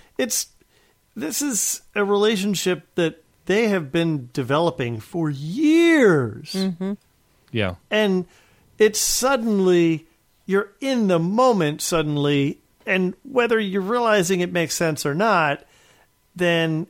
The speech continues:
Speaker 1: it, it's just so intense there. And so I think that could absolutely be contributing to it. But I think you're right. She's a woman of honor, and
Speaker 2: Mm-hmm.
Speaker 1: I think it would hurt her that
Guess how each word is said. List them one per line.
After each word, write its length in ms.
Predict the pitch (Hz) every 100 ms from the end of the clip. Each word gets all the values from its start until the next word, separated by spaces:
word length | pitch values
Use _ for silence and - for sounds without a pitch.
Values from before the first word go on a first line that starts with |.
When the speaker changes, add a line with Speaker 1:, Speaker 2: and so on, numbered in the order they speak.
| -
Speaker 1:
it, 160 | 180 -
it's 220 | 165 -
just 240 | 214 -
so 360 | - 202 185 165
intense 480 | 151 147 175 160 -
there. 200 | 139 127
And 120 | 131
so 120 | 185
I 60 | 180
think 220 | 185 240
that 240 | 196 151 -
could 100 | 139
absolutely 640 | 131 123 - 131 139 131
be 160 | 120 120
contributing 520 | 135 120 127 123 120
to 160 | 110 135
it. 140 | 123
But 140 | - 202
I 80 | 233
think 180 | 294
you're 80 | 175
right. 300 | 185 220 185 - -
She's 320 | - 190 214
a 60 | 208
woman 300 | 165 165 202
of 100 | 175
honor, 400 | 127 120 156 208 -
and 440 | 156 156 160 160 156
Speaker 2:
Mm-hmm. 60 | - - _ _ _ _ _
Speaker 1:
I 120 | 160
think 420 | 160 - 190 180 -
it 200 | 175 160 _ _ _
would 220 | 156 160
hurt 360 | 151 196 - -
her 460 | - 143 123 147 196 _ -
that 400 | 135 156 156